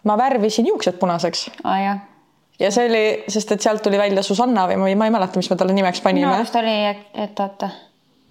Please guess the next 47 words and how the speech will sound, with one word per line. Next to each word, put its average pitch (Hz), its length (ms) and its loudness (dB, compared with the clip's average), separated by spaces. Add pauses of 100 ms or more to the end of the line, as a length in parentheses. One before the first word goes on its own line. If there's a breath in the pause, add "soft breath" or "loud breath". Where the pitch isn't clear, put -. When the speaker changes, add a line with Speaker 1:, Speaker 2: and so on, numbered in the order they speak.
Speaker 1:
Või 185 180 -2
mingi 180 100 -2
Jennifer 190 560 0
või 190 80 2
ma 247 80 2
ei 403 80 2
tea, 370 80 0
mis 214 80 -6
ta 214 80 2
nimi 190 220 2
oli. 185 160 2 (800 loud breath)
Speaker 2:
Ma 214 180 0
ei 202 80 0
mäleta 185 420 -2
nagu. 202 220 -6
Speaker 1:
Ma 202 100 -2
ei 202 80 0
tea, 208 140 2
Susanna 214 480 0
või 180 100 2
Jennifer 180 460 0
igastahes, 170 540 -2 (100)
äh, 170 480 2
tuli 180 240 0
välja. 226 380 2 (580 loud breath)
Äh, 185 260 0
olin 202 300 2
juuksemodell, 185 840 0
see - 160 -2
oli 180 120 2
lihtsalt 175 200 -4
väga 175 160 2
huvitav 180 380 0
kogemus 170 400 0
mu 170 100 0
jaoks, 165 380 -2 (100)
et 165 220 -2
ma 165 140 0 (340)
mõtlesin, 190 500 0
et 170 160 -4 (460 loud breath)
ma 180 180 2
läksin 185 320 0
sinna, 175 280 2 (100)
noh, 180 100 0
see 185 140 0
oli 175 100 0
castinguga, 180 560 2